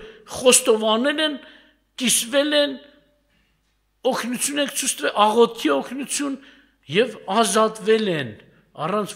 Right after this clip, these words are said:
որևէ բժշկության մարդկային։ Հարյուրավոր մարդիկ,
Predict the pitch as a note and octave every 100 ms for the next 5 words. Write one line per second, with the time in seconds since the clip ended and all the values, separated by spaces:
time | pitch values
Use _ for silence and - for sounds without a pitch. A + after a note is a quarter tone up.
0 | A#2+ D3+ A#3 C4 B3+ A#3 F3 F3+ F#3 F#3+
1 | - G3 - - F#3 C3+ - - - B2+
2 | C3 - - A#2 A2 F#2+ _ _ _ _
3 | _ _ _ _ _ _ _ _ _ _
4 | _ _ _ _ _ _ _ _ _ _
5 | _ _ _ _ _ _ - - G3 A#3
6 | A#3+ A#3 A3 A3+ F#3 C#3 A2+ - - G2